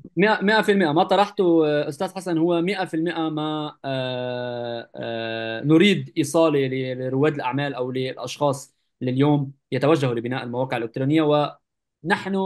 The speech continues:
آه، المبتكرين، آه، إذا فينا نقول لهذا النوع من المواقع الإلكترونية، نحن من، من ابتكرنا هذا النوع من المواقع الإلكترونية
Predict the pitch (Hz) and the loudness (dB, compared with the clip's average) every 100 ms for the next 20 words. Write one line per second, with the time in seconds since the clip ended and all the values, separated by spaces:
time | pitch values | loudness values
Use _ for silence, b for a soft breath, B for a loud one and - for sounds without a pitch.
0 | 190 - 151 147 147 143 139 147 151 147 | -4 -8 -6 -2 -2 -2 -4 -2 -2 0
1 | 160 160 160 190 131 113 _ _ _ - | 0 4 6 6 4 0 _ _ _ -6
2 | 120 120 131 127 143 147 135 143 135 127 | -2 -2 -2 -4 -2 -2 -2 -2 0 0
3 | 123 123 139 131 135 120 127 123 127 120 | 0 0 2 2 0 -2 -4 -6 -6 -4
4 | 117 123 117 139 151 147 143 139 135 135 | -4 -4 -6 -4 -2 -2 -2 0 0 -2
5 | 135 131 135 135 156 151 117 117 120 123 | -2 -4 -2 0 2 2 0 -4 -6 -8
6 | 113 117 120 120 117 110 120 135 139 | -8 -8 -8 -6 -8 -8 -6 -4 -4